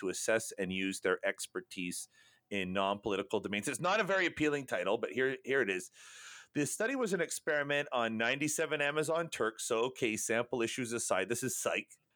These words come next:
And what they did was first they gave people a political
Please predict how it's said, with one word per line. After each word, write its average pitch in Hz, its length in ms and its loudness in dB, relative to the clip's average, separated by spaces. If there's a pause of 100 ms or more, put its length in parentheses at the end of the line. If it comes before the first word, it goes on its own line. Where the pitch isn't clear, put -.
(140)
And 151 340 2
what 165 240 -2
they 294 80 2
did 214 160 0
was 143 160 2
first 262 320 0
they 262 140 2
gave 160 360 0
people 143 600 2 (100)
a 113 220 2 (100)
political 127 540 0